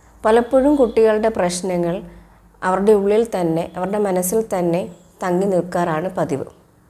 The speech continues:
അതുമൂലം, ആ, മറ്റു പല വൈകാരിക പ്രശ്നങ്ങളും ഇമോഷണൽ ഇഷ്യൂസും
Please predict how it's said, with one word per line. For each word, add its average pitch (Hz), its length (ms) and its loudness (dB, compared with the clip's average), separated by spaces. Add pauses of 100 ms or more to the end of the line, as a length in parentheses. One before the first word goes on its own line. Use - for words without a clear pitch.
(1160)
അതുമൂലം, 190 600 2 (260)
ആ, 180 140 -2
മറ്റു 180 360 0
പല 180 360 0 (200)
വൈകാരിക 175 460 2
പ്രശ്നങ്ങളും 170 640 -4
ഇമോഷണൽ 180 520 -2
ഇഷ്യൂസും 175 600 -2